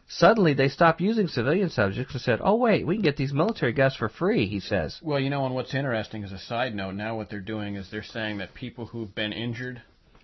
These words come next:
Speaker 1: Uh-huh.
Speaker 2: uh, veterans who've been injured now have to pay for their own health care.
Speaker 1: Yeah.
Speaker 2: That's an actual, like,
Speaker 1: Yeah.
Speaker 2: law they're debating right now in the, in Congress. Awesome.
Speaker 1: Keep 'em at home.
Speaker 2: Yeah.
Speaker 1: Uh,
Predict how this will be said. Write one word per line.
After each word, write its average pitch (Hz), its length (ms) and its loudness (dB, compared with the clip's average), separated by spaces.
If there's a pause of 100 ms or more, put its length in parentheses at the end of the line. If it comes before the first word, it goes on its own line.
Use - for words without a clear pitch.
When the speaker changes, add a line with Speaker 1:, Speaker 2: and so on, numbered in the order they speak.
(160)
Speaker 1:
Uh-huh. 101 180 -2 (140)
Speaker 2:
uh, 101 380 -6
veterans 113 400 -4
who've 104 100 -10
been 110 160 -6
injured 107 320 -6
now 107 140 -6
have 117 200 -8
to 104 60 -12
pay 110 200 -8
for 104 160 -12
their 101 160 -6
own 101 160 -8
health - 320 -12
care. 95 320 -10 (800)
Speaker 1:
Yeah. 90 260 -8
Speaker 2:
That's 120 160 -12
an 107 80 -8
actual, 104 480 -10 (140)
like, 95 220 -8
Speaker 1:
Yeah. 90 180 -4 (180)
Speaker 2:
law 107 280 -6
they're 104 120 -8
debating 101 400 -8
right 98 180 -8
now 98 220 -10
in 95 80 -12
the, 104 120 -14 (520)
in 104 120 -14
Congress. 101 460 -12 (840)
Awesome. 107 400 -4 (280)
Speaker 1:
Keep - 220 -6
'em 92 140 0
at 87 80 -6
home. 60 220 -8 (300)
Speaker 2:
Yeah. 98 140 -10 (380)
Speaker 1:
Uh, 107 400 8